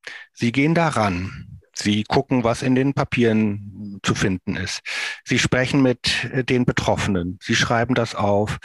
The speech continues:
Sie schrei-, machen daraus ein Buch, das, äh, aber auch handhabbar ist, also das auch jetzt für einen Laien, äh, wie mich, äh, der sich mit dem Thema nicht intensiv beschäftigt hat, gut zu verstehen ist, hundertsiebzig Seiten. Sie haben einen schönen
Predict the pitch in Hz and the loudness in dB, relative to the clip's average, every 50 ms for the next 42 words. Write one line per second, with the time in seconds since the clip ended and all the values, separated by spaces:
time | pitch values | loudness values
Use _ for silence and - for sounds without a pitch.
0 | - - - - - - - - - - - 139 127 - - - 139 131 151 170 | -6 -4 -4 -4 -4 -4 -6 -6 -8 -4 -2 0 0 2 2 2 2 4 4 2
1 | - 202 175 165 151 151 156 151 - 143 139 139 131 139 196 226 - - 175 156 | 4 4 2 4 4 4 2 2 2 2 0 2 2 4 2 2 2 2 0 0
2 | - - - - - - 156 135 135 135 131 - _ _ _ _ _ - - - | 0 -2 -6 -8 -6 -2 -2 -2 0 -2 -4 -8 _ _ _ _ _ -12 -12 -10
3 | - 113 - _ - 156 - - - 139 - 131 131 - - - 202 220 - 202 | -10 -12 -14 _ -10 -12 -8 -4 -2 0 2 2 2 2 2 2 2 2 2 2
4 | 185 180 175 - - 175 175 165 170 190 214 - - - - 143 135 131 127 127 | 2 2 0 2 2 2 2 4 2 2 0 0 -2 -4 -4 -2 0 0 0 0
5 | 127 - - - 131 120 - - 120 - - - 131 - 117 120 117 110 110 107 | 0 -2 -2 -2 -2 -2 0 0 -2 0 2 2 2 2 2 2 2 2 0 -2
6 | - _ _ - 101 87 - _ - 98 104 104 117 131 147 160 170 180 185 185 | -4 _ _ -10 -10 -10 -10 _ -4 0 0 2 2 4 4 4 4 4 4 4
7 | 180 170 - - 139 127 127 117 127 127 147 208 247 - - - - - - - | 2 0 0 0 0 0 2 2 2 2 4 4 2 2 0 -2 -4 -6 -6 -4
8 | - - - - - 156 147 - 65 131 131 135 135 127 127 127 127 110 - - | -4 -4 -4 -4 -2 0 0 2 0 0 -2 -2 -2 -2 -2 -2 -4 -6 -6 -2
9 | 131 131 120 123 - 131 120 123 117 113 - - 120 117 123 151 - 170 165 156 | 0 0 0 0 0 0 0 0 0 0 2 0 0 2 2 2 2 0 0 0
10 | 143 139 143 127 - 139 123 - - 131 - - 127 - - - 123 - _ - | 0 0 0 0 0 0 0 2 0 0 0 0 -2 -2 -2 -4 -6 -6 _ 0
11 | 160 180 - - 151 135 - - 120 113 - - 151 165 165 151 143 - - - | 0 0 0 0 0 0 2 0 0 0 0 0 2 2 2 2 0 0 0 0
12 | 165 160 151 135 - - 127 - - - 117 - - - 135 147 156 - - 151 | 2 2 2 0 0 -4 -6 -6 -4 -4 -4 -4 0 0 2 2 0 0 -2 -4
13 | - - - - - - - - - - - - 143 139 127 139 143 147 151 - | -2 -2 -2 -2 -2 -2 -2 -4 -4 -6 -4 -2 0 2 2 2 2 2 2 0
14 | 151 - 139 135 139 139 135 131 - - - - 160 160 170 175 180 185 185 180 | -2 -2 0 0 0 2 2 2 2 2 2 4 4 4 4 4 4 4 4 2
15 | 185 180 - | 2 0 -2